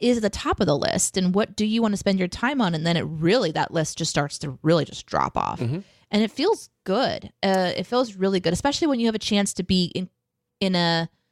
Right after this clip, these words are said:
Speaker 1: active conversation with yourself about that process. Some people don't get this choice. Their
Speaker 2: Mm-hmm.
Speaker 1: things are, like,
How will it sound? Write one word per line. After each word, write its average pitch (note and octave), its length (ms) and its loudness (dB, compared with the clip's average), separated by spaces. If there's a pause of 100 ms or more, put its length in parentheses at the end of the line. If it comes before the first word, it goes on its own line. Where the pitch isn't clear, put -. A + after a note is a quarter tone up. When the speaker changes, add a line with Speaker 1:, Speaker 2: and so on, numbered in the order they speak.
(320)
Speaker 1:
active F3 540 0
conversation F3 880 0
with F3 160 0
yourself D#3+ 560 0 (100)
about D3+ 640 -2
that C4+ 200 0
process. E4+ 540 0
Some D4+ 140 -2
people D4+ 200 2
don't A#3+ 160 -2
get A3+ 120 -2
this F3+ 200 0
choice. - 560 0 (220)
Their F#3+ 100 4
Speaker 2:
Mm-hmm. F#3+ 60 2
Speaker 1:
things F#3+ 220 2
are, F3 80 2
like, D#3+ 300 0